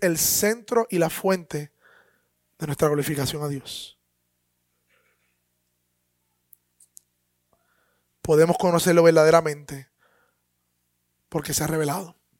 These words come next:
Mi hermano, y esta serie que vamos a entrar, hoy voy a entrar solamente con un atributo. El domingo que viene vamos a conocer más atributos. Hay dos atributos que dejamos para el final, la santidad de Dios y la gracia de Dios. Unos recursos vienen a predicarnos de eso.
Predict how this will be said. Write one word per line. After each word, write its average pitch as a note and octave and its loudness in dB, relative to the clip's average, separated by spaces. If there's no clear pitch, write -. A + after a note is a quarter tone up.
Mi F#3+ 2
hermano, G#3+ 6
y G#3 6
esta G3+ 6
serie G#3+ 4
que G#3 2
vamos G#3 4
a G3+ -2
entrar, F#3+ 2
hoy E3+ -10
voy F3 -4
a F#3+ -2
entrar F#3+ -2
solamente F#3 -2
con E3+ -6
un E3+ -4
atributo. G3 -4
El F3 -14
domingo E3+ 0
que F#3+ 8
viene F#3+ 6
vamos F3+ 6
a F3 0
conocer E3+ -2
más E3 2
atributos. G3+ -2
Hay F3+ 4
dos B3+ 8
atributos A#3+ 2
que G#3+ 6
dejamos G3 4
para G#3 6
el G3 -4
final, G3 2
la F#3+ 6
santidad F3 2
de G3+ 2
Dios G#3 0
y G3 0
la E3+ 6
gracia F3+ 2
de F#3+ -2
Dios. G3+ -8
Unos E3+ -10
recursos F3+ -6
vienen F3+ -2
a F3+ 0
predicarnos F3+ -2
de F3+ -4
eso. - -8